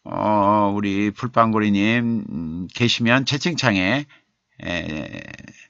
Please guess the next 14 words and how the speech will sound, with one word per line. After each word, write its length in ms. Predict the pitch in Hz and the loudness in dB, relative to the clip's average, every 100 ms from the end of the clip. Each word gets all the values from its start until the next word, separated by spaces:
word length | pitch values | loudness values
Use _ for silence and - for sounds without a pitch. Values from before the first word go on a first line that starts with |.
| _ _ _ _ _ | _ _ _ _ _
댓글을 640 | - 101 - 98 113 147 - - | -4 -4 -2 0 2 0 -4 -8
남겨주시기 580 | 90 87 87 76 - | -6 -4 -6 -6 -6
바랍니다. 720 | 85 85 85 85 82 117 139 143 127 - | -4 -4 -4 -4 2 4 4 -2 -16 -18
아, 180 | 92 87 | -14 -14
그러면 560 | - 78 78 82 101 123 _ _ _ | -12 -12 -10 -6 -6 -6 _ _ _
작품을 540 | - 80 - 85 90 | -10 -10 -10 -8 -8
교정하도록 580 | 101 85 78 78 76 78 | -8 -10 -8 -8 -8 -10
하겠습니다. 640 | 80 80 - 78 80 80 - _ _ _ - | -10 -12 -12 -14 -14 -14 -16 _ _ _ -4
네, 240 | 101 90 - - - - _ | -4 -4 -10 -20 -20 -20 _
계신가요? 720 | - 123 139 127 117 131 151 151 _ _ _ _ 98 | -4 -2 2 4 8 6 4 -2 _ _ _ _ -4
음, 560 | 101 98 92 82 - - _ _ _ _ _ _ _ _ _ _ _ _ _ _ _ _ _ _ _ _ _ _ _ _ _ _ _ _ _ _ - | -2 -2 -4 -6 -8 -14 _ _ _ _ _ _ _ _ _ _ _ _ _ _ _ _ _ _ _ _ _ _ _ _ _ _ _ _ _ _ -14
안 140 | - 117 | -4 0
계신가? 540 | 139 127 95 87 113 - _ _ _ _ _ - | 2 0 -2 -2 -4 -10 _ _ _ _ _ -6
음? 220 | 120 | -4